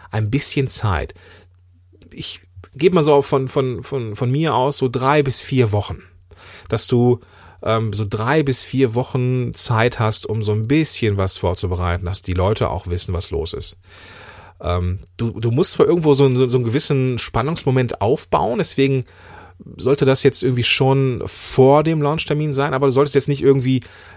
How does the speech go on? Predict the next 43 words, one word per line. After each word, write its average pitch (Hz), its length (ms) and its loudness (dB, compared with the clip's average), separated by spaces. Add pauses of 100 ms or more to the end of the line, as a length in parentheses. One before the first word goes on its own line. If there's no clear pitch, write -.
ein 110 140 0
halbes 127 300 4
Jahr 131 140 4
dazwischen 117 440 0
haben, 101 360 0
sodass 117 240 0
diese 110 400 2
Energie, 123 640 -2
dieser, 104 360 2 (360)
dieses 110 240 0
Momentum 117 480 2
nicht 95 160 -4
mehr 85 100 -2
da 82 240 -4
ist. - 180 -4 (380)
Deswegen 131 340 2
so 120 100 2
drei 110 300 0
bis 143 180 0
vier 135 320 0
Wochen, 101 1120 -6
das, - 300 0
das - 180 0
geht 123 260 2
eigentlich - 500 -8
so. 50 200 -8 (640)
Und, 101 420 0
ähm, 98 240 2
deswegen, 120 360 0
wenn 117 100 2
du 107 220 2 (200)
in 107 140 -6
drei 110 220 2
bis 139 200 -2
vier 143 340 2
Wochen 143 300 0
diesen 117 220 -2
Termin 107 260 0
festlegst, - 640 -2
dann 104 100 0
solltest 101 280 0
du 95 40 0
dann, 92 320 0